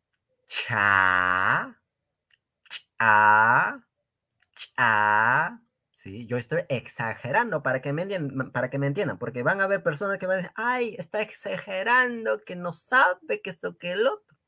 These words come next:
Yo estoy exagerando, de hecho, para que ustedes me entiendan, ¿no?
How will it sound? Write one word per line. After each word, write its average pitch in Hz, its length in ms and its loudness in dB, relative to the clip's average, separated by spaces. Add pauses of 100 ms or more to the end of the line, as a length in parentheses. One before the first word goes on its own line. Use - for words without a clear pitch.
(480)
Yo 117 220 -4
estoy 165 280 -6
exagerando, 139 920 -4
de 135 80 2
hecho, 156 380 -6 (360)
para 113 260 -2
que - 100 -6
ustedes 180 320 -4
me 139 120 6
entiendan, 127 680 2
¿no? - 140 -6